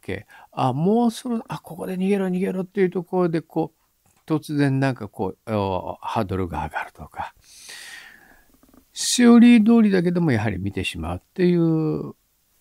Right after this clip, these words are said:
ところだね。で、こう、やっぱ登場人物たち、その、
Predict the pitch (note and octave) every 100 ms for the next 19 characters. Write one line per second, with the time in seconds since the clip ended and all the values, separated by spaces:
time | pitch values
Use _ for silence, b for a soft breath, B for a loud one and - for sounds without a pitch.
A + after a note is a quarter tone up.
0 | _ _ - - _ _ _ _ _ _
1 | _ _ _ _ _ _ _ - - -
2 | G#2+ F#2+ - D2+ E2 G2 G#2+ C3 C#3+ C3+
3 | - _ _ _ _ _ _ _ _ _
4 | _ _ _ _ _ _ _ _ _ _
5 | _ _ _ _ - B B B B B
6 | B B B B B _ _ - A2+ A2
7 | G#2+ G2+ F#2+ F2+ F2+ E2+ E2 E2+ - -
8 | - - - _ _ _ _ _ _ _
9 | _ _ _ _ _ _ _ - C#3+ C3+
10 | E3+ G#3+ - _ _ _ _ _ G3 G#3
11 | G#3+ A#3 G#3 A#3+ A#3 F#3 - F#3 F3+ E3+
12 | D3 D3 C#3+ C3 B2+ A#2+ A#2 A#2 A2 C#2
13 | A#1+ - - - - A#2+ - - - B2+
14 | A2+